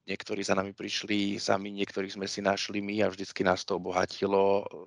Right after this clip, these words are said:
Takže nám to pomôže aj, e, v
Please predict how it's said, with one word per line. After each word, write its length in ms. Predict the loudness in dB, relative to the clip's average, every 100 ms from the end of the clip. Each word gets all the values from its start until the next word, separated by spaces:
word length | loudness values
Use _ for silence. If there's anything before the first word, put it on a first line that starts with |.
| -18 _ _ _ _ _ _ _ _
Takže 280 | 2 4 4
nám 160 | 4 2
to 80 | -2
pomôže 440 | -6 -6 -4 4
aj, 280 | 6 6 4
e, 40 | -2 -16 -20 -20 _ 0 4 4 0
v 240 | -8 -8